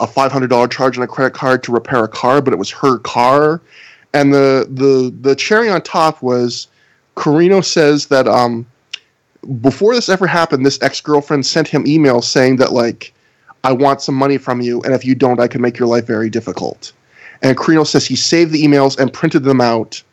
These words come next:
and gave them to the court. So basically, Carino at this point, like,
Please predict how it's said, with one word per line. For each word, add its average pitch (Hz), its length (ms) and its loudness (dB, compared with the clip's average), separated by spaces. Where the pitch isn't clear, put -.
and 131 180 2
gave 127 200 2
them 127 120 0
to 135 100 -4
the 120 80 0
court. 107 380 -6
So 123 460 2
basically, 175 840 0
Carino 247 520 2
at 170 140 0
this - 160 -6
point, 139 520 -4
like, 139 280 0